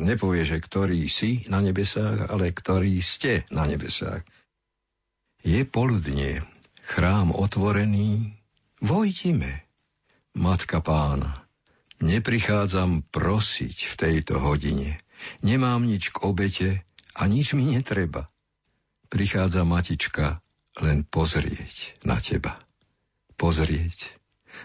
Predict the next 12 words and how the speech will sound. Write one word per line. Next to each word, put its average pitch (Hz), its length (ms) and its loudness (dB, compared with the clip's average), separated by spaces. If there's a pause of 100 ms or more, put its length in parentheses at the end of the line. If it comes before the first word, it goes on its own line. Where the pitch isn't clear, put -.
(160)
a 95 120 2
plakať 98 880 0
od 90 120 0
šťastia 80 880 0
a - 80 -4
z 82 120 0
toho 131 240 2
pocitu, 113 600 -2 (520)
že 107 240 0
som 98 240 2
tvoj 85 320 2
syn 87 480 2